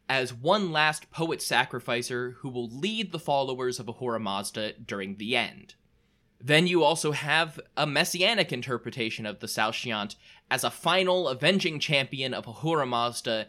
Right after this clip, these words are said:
and Asha that will lead the purification of the world during the apocalypse, not dissimilar to Abrahamic ideas of a messianic figure. Or, in the plural sense,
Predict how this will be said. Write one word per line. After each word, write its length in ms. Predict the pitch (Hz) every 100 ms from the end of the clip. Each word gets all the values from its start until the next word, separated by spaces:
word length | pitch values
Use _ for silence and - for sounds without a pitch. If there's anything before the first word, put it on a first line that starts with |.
| -
and 160 | 117 -
Asha 500 | 143 165 160 151 147
that 180 | 127 117
will 260 | 113 104 117
lead 280 | 180 226 160
the 80 |
purification 760 | 151 156 135 135 127 131 120 123
of 120 | 110
the 80 | 113
world 400 | 113 110 110 110 - 110
during 380 | - 139 127 123
the 140 | 117
apocalypse, 800 | 110 - 87 - 69 - - - - _ _ -
not 360 | 143 156 165 156
dissimilar 760 | 160 - - 139 131 131 123
to 520 | - - 139 123 120 -
Abrahamic 640 | 127 117 113 165 170 151 131
ideas 680 | 117 113 110 104 98 - - _ - - -
of 140 | 120
a 60 | 113
messianic 600 | 101 - 101 87 82 -
figure. 440 | - - - - _ _ _ _ _ _ _ -
Or, 320 | 196 214 156
in 180 | - 143
the 80 | -
plural 400 | - 226 247 135
sense, 560 | - 95 98 - -